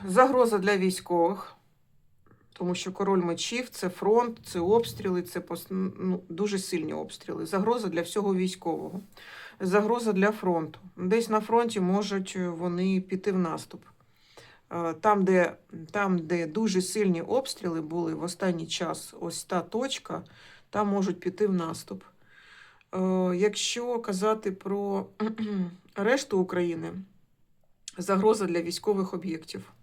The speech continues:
будь-яких військових об'єктів, будь-яких. Склади,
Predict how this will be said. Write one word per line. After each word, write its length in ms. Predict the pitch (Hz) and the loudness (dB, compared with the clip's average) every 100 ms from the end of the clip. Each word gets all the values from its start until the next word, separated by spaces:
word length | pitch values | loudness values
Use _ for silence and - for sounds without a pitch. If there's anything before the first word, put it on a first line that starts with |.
| _ - | _ -6
будь-яких 800 | 185 202 247 185 190 226 226 - | -2 0 0 0 0 -2 -4 -6
військових 520 | 175 - 214 196 190 | -8 0 0 2 -6
об'єктів, 580 | 170 165 - - 202 - _ _ _ _ _ _ _ _ | -6 -6 -8 -14 -20 -20 _ _ _ _ _ _ _ _
будь-яких. 800 | 180 196 202 156 - - 185 - _ _ _ - _ _ _ | -4 0 0 -2 -6 -10 -12 -14 _ _ _ -20 _ _ _
Склади, 760 | - - 226 208 175 185 170 | -10 0 2 2 4 2 2